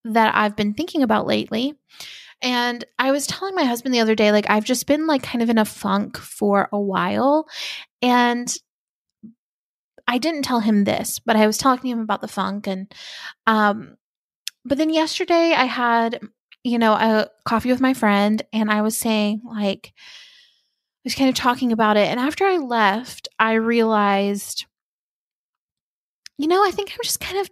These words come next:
done not enjoying my life. Like, I want to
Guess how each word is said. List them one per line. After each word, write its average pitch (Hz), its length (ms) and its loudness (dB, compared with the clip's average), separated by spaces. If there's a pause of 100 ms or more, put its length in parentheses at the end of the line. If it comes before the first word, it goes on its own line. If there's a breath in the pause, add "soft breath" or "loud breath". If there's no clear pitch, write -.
done 226 600 0 (500 soft breath)
not 214 360 2 (160)
enjoying 202 440 2
my 175 140 -6
life. - 640 -8
Like, 208 280 0
I 220 240 2
want 214 400 0
to 226 640 -4